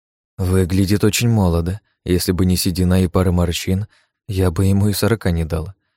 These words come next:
И это мой дед?» Перелистываю фото и вчитываюсь в биографию. Шестьдесят семь лет. Начинал бизнес еще до появления врат.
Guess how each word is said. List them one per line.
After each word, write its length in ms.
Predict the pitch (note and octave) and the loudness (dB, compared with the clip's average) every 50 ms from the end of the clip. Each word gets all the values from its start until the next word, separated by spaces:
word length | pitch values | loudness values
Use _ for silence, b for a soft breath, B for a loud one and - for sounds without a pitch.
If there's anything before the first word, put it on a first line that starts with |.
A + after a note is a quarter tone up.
| _ _ - | _ _ -2
И 60 | F2 | 0
это 260 | F2+ F2+ - - F#2 | 0 0 2 0 0
мой 200 | F#2+ F#2 F2+ F2 | 2 2 0 2
дед?» 340 | D#2+ F2+ G2+ B2 - - _ _ _ _ _ _ _ _ _ _ _ _ _ - | 2 2 0 0 0 -4 _ _ _ _ _ _ _ _ _ _ _ _ _ -2
Перелистываю 600 | - G2 F#2 F#2 E2+ F2+ F2+ - - G2+ F#2+ F2+ | 0 2 2 4 2 2 0 2 2 2 2 2
фото 300 | - - F#2+ F#2+ - A2+ | 2 2 0 2 2 0
и 40 | G2+ | -2
вчитываюсь 420 | - - G#2 G2 - G2+ G2 F2 | 0 0 -2 0 0 0 -2 -2
в 40 | D#2 | 0
биографию. 640 | G2 F#2 F#2 F#2 F2 F2+ F2 E2 - - D#2+ E2+ - _ _ _ _ _ _ _ _ _ _ _ _ _ _ | 0 0 0 0 0 0 -2 -2 -2 -6 -10 -12 -12 _ _ _ _ _ _ _ _ _ _ _ _ _ _
Шестьдесят 720 | - - - G2+ E2+ D#2+ F2+ F2 - - - G2+ G#2+ - - | -14 -4 -4 -2 -2 0 0 -2 0 0 0 0 0 0 0
семь 220 | - G#2+ G2+ G#2 | 0 2 2 2
лет. 400 | G2+ G#2+ F#2+ D#2+ D#2 - - _ _ _ _ _ _ - | 2 2 2 0 -2 -6 -14 _ _ _ _ _ _ -4
Начинал 480 | G2 F#2+ F#2 - - G2 F#2+ F#2+ F#2 E2+ | -2 -2 -2 0 0 0 2 2 2 2
бизнес 440 | D#2+ F#2+ F#2 F#2 F#2+ A2 G2+ - | 2 0 0 2 0 0 0 0
еще 180 | G#2 F#2 - G2+ | -2 -2 -2 0
до 120 | F2+ F#2+ | -2 0
появления 520 | F2 - F#2 F#2 F2 F2+ F#2 F2+ F#2 F#2+ F#2+ | 0 2 0 0 2 2 2 2 2 2 0
врат. 360 | G2 F#2+ F2 D#2 - - - | 0 0 -2 -4 -4 -10 -20